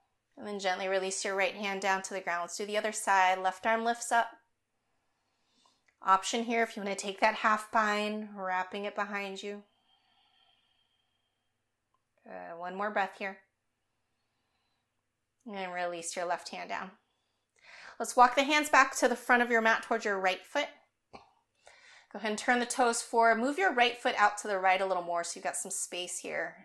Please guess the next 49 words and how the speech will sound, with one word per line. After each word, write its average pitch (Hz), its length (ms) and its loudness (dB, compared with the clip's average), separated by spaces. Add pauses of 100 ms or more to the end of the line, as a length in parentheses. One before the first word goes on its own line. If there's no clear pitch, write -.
And 190 80 -14
then 190 80 -8
we're 196 60 -10
gonna 220 160 -4
bring 233 260 -2
that 294 220 0
re-, 190 260 4
uh, 180 240 4
left 233 300 4
knee 180 260 -6
down 170 260 -2
to 208 120 -10
the 165 80 -8
ground. 160 380 -6 (1080)
Relax 175 380 0
the - 100 -8
left 165 300 -2
toes. - 480 -10 (480)
First - 360 4
couple 330 360 2
breaths, - 460 4 (200)
rock 202 460 8
the 247 100 4
hips 233 320 -2
forward, 202 420 2
use 202 180 -2
the 214 80 -2
hands 196 360 -4
into 196 160 -6
the 208 80 -6
ground 180 260 -2
and 165 160 -8
open 170 360 0
the 156 80 -8
chest. - 580 -10 (120)
You 180 80 -18
start - 240 -12
to 180 80 -10
feel 175 260 -4
that 170 160 0
stretch - 340 -4
on 175 80 -8
the 170 120 -2
left 165 420 -4
hip - 180 -8
flexor. - 680 -12 (1160)
Two 175 200 -10
breaths 190 340 0
here. 165 240 -6